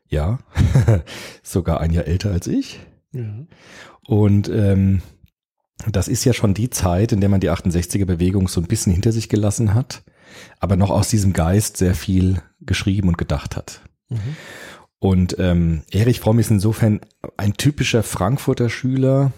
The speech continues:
Speaker 1: ähm, ist übrigens auch im Krieg in Amerika gewesen, in New York, auch im Institut für Sozialforschung, das ja dann emigrieren musste unter dem Nazi-Deutschland.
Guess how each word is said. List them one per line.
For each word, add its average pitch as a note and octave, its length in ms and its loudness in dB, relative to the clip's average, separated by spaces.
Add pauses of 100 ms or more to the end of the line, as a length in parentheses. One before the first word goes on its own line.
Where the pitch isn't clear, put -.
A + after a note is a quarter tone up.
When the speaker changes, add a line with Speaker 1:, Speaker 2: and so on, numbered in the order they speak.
(720)
Speaker 1:
ähm, F#2 500 2
ist - 180 -4
übrigens G#2 280 2
auch F#2 120 0
im F#2+ 100 4
Krieg - 240 -2
in G2+ 180 0
Amerika G2 420 0
gewesen, A#2+ 380 0
in F#2+ 80 2
New F#2 60 4
York, F#2 380 0
auch G#2+ 100 -2
im G#2+ 80 2
Institut - 340 -4
für - 100 -12
Sozialforschung, F#2 540 -2
das F#2 120 0
ja F#2+ 80 2
dann F2 140 2
emigrieren F#2+ 440 2
musste G#2+ 300 0
unter G#2 180 -2
dem F#2+ 120 -4
Nazi-Deutschland. G2 840 -4